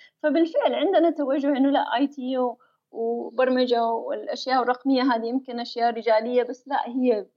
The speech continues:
بالف-، يعني بالعكس، هي إحنا النساء اللي مفروض نحسن استغلال <laughs> هذه الفرص اللي أتاح لنا إياها المجال الرقمي. وكأمهات أيضا،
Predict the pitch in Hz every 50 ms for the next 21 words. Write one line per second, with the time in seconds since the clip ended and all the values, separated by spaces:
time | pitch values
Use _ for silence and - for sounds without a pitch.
0 | _ _ 226 240 233 _ _ _ _ _ - - - - 214 214 220 220 - 226
1 | 226 - - 415 - - _ - 240 233 233 233 233 - - - _ - - -
2 | - 392 330 285 262 233 226 233 262 - - 330 277 277 277 269 262 269 277 277
3 | - 277 277 247 214 294 359 - - _ 349 302 269 277 - - 240 220 220 226
4 | - - 285 254 247 - _ _ _ _ _ _ _ _ - 233 240 233 226 220
5 | 226 - - 247 247 247 247 247 196 196 196 190 - - - 269 269 285 - 254
6 | 226 220 240 226 208 208 208 208 226 240 226 180 139 - 185 185 180 185 - 196
7 | 202 190 180 180 226 262 - - 320 320 466 453 - _ _ _ _ _ - 254
8 | 320 - - - - - 294 349 339 320 339 339 339 392 403 415 - - - -
9 | - 370 349 - 208 202 240